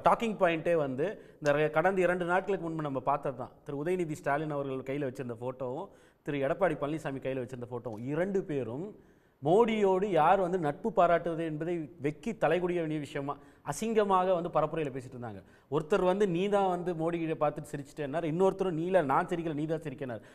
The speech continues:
அப்ப மோடியோடு நட்பு பாராட்டுவது, ஒரு பொது மேடையில உட்கார்ந்து பிரதமரோடு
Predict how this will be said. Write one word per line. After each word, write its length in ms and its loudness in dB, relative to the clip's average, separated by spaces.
அப்ப 200 2
மோடியோடு 640 8
நட்பு 260 4
பாராட்டுவது, 500 8
ஒரு 160 8
பொது 260 6
மேடையில 300 6
உட்கார்ந்து 840 4
பிரதமரோடு 540 6